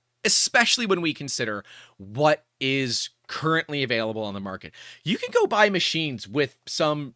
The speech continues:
generic, potentially shady install of Clipper on it from a factory right now for sub five hundred dollars. And unless you're gonna buy a really broken Prusa, you can't even get a used Mark three S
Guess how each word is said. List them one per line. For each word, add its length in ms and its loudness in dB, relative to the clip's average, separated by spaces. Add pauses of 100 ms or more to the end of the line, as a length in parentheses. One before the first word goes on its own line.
generic, 720 0
potentially 640 -6
shady 640 0
install 460 -2
of 100 -10
Clipper 400 -8
on 180 -6
it 200 -4 (500)
from 340 0
a 60 2
factory 800 0 (200)
right 440 2
now 480 0 (160)
for 180 -16
sub 460 0
five 260 0
hundred 220 -10
dollars. 540 -12 (580)
And 360 2
unless 340 0
you're 80 -6
gonna 140 0
buy 180 6
a 80 6
really 260 -2
broken 540 -4
Prusa, 560 -2 (260)
you 140 -4
can't 260 0
even 200 -4
get 120 0
a 40 -2
used 560 -2
Mark 260 -6
three 260 -10
S 440 -6